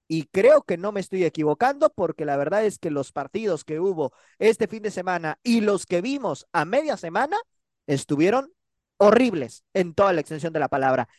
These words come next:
Y en la femenil ni se diga, José Ra, hubo, hubo partidos también algo, eh, un poquito medio, medio, eh, sosos, ¿no? En algunos, en algunos encuentros. Por ahí el tema de América que sigue sumando,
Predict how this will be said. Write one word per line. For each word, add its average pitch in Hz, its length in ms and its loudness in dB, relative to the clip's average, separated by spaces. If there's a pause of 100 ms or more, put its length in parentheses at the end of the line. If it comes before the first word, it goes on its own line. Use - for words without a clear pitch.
(140)
Y 175 80 4
en 208 80 4
la 214 80 4
femenil 220 340 0
ni 320 120 -4
se 226 120 0
diga, 311 180 2
José 285 240 -2
Ra, 277 140 0
hubo, 277 280 4
hubo 254 180 2
partidos - 400 -8
también 214 280 -12
algo, 240 380 2 (300)
eh, 170 360 0
un 190 120 -12
poquito 196 400 -2
medio, 175 680 4 (760)
medio, 156 680 0
eh, 156 460 -2 (180)
sosos, 247 480 0
¿no? 220 160 -6
En 208 120 -6
algunos, 185 580 -4
en 151 200 -6
algunos 175 380 -4
encuentros. 240 600 0 (260)
Por 180 180 2
ahí 208 300 0
el 196 120 -2
tema 202 240 -4
de 185 60 -2
América 202 360 -4
que 143 120 -10
sigue 180 240 -4
sumando, 233 640 0